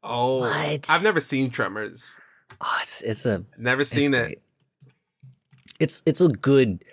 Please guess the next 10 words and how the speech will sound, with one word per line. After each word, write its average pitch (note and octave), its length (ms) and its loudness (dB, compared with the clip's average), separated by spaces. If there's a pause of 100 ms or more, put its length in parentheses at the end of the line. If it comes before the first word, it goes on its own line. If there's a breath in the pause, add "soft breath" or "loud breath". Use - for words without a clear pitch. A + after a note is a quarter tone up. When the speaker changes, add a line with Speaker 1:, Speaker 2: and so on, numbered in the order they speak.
(520 soft breath)
Speaker 2:
good A#2 280 0
monster F#2+ 400 0
movie. D#2+ 480 -10 (920 loud breath)
Speaker 1:
Well, F3+ 100 0
Kevin C4+ 260 2
Speaker 2:
Like, G3 180 -6
Speaker 1:
Bacon, B2+ 120 0
right? C3+ 220 -2 (600)
Speaker 2:
Kevin E3 260 2
Bacon, C3 840 2